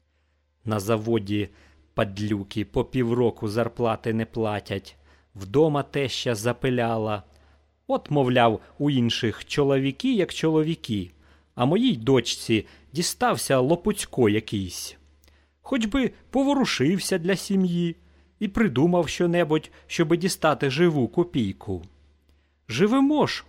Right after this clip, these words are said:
у борг. Та й дружина теж мені, хоч і мовчить, але по очах видно, згідна з тещею. Ех,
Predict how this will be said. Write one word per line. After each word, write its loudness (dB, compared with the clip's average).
у -2
борг. 0
Та -2
й 0
дружина 0
теж 0
мені, 0
хоч -2
і 0
мовчить, -2
але 0
по -2
очах -2
видно, 0
згідна -2
з -8
тещею. -2
Ех, 0